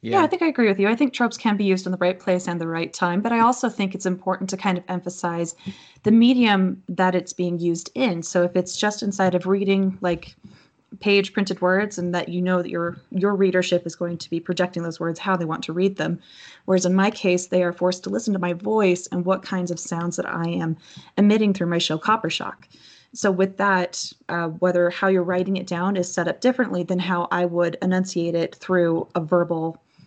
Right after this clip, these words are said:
Speaker 1: communication. 'Cause much of the cues that I do to kind of help set up that trigger or those tropes of, like, "Hey, someone's going to be watching me through the crack," or, you know, "I turn around and the car that was following me is still there,"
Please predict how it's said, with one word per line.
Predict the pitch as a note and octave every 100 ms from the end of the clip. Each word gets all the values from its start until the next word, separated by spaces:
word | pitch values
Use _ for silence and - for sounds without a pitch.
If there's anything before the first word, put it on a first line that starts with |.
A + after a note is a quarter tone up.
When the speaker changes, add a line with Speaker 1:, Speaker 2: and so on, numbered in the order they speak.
| -
Speaker 1:
communication. | - G3+ F3 - G3+ G3 - - - _ _ _ _ _
'Cause | - F#3 F#3+
much | G3+ G#3
of | A3
the | G#3+
cues | - G3+ G3
that | F#3+
I | F#3+
do | F#3+ F3+
to | F3+
kind | - F3+
of | F3
help | F3 -
set | - F3
up | F3 F3
that | E3 D#3+ -
trigger | - F3 G#3 B3+ C4 _ _ _ -
or | F#3 F#3
those | E3+ E3+
tropes | - - G3 G3 - -
of, | F3
like, | E3+ E3
"Hey, | - G3+ F3+ D#3+
someone's | D#3+ F#3 E3+ E3
going | F3+ E3
to |
be | E3
watching | D#3+ G3 F#3+ F#3
me | F3+
through | - F3
the | F3
crack," | E3+ E3 - - -
or, | E3+ D#3+ D#3+ - - - - _
you | -
know, | F#3
"I | F3+
turn | F3+ G#3
around | G3 F3+ F3 E3
and | E3+
the | F3+
car | - F3+
that | F3
was | F3+
following | - F3+ F3 E3+
me | E3+ E3
is | -
still | - E3
there," | E3+ F#3 -